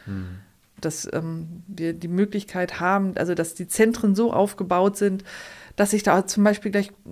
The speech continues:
Speaker 2: gute Osteopathen mit angegliedert habe.
Speaker 1: Ja, ja.
Speaker 2: Und dass es klar ist, wir können sie ganzheitlich behandeln. In den Endometriosezentren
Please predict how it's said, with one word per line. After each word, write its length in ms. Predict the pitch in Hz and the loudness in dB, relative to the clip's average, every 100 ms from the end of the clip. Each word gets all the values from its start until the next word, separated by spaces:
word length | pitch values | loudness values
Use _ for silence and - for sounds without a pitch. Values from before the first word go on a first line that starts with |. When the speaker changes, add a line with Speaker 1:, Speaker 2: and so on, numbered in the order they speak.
| - | -8
Speaker 2:
gute 220 | 208 214 | -4 -4
Osteopathen 680 | 196 - 202 196 214 240 247 | -4 -2 -2 0 -4 -2 0
mit 140 | 196 | 0
angegliedert 680 | - 170 165 165 170 170 - | -4 -8 -8 -8 -8 -10 -12
habe. 280 | 185 180 196 - _ _ _ - | -12 -10 -12 -16 _ _ _ -8
Speaker 1:
Ja, 320 | 110 101 101 104 _ _ _ _ _ 117 | -4 -4 -6 -14 _ _ _ _ _ -14
ja. 240 | 107 104 - 190 | -12 -12 -8 -2
Speaker 2:
Und 100 | 202 | 0
dass 140 | 202 | 0
es 140 | 196 | -6
klar 340 | - 254 269 208 | -2 2 4 4
ist, 260 | 196 - | 0 -4
wir 340 | 190 214 208 - - - _ - 202 | 0 2 0 -4 -12 -20 _ -18 -8
können 240 | - 233 214 | 0 2 4
sie 160 | 208 | 2
ganzheitlich 480 | 202 196 202 190 185 | 0 0 -2 -6 -6
behandeln. 360 | 180 185 180 175 - - - - _ _ | -6 -6 -6 -8 -12 -20 -20 -20 _ _
In 340 | - - 240 254 | -6 2 4 4
den 160 | 262 | 2
Endometriosezentren 1500 | 233 240 208 214 - 220 233 254 240 220 208 196 - 185 180 | 0 2 2 2 0 2 2 0 -2 0 2 0 -4 -6 -8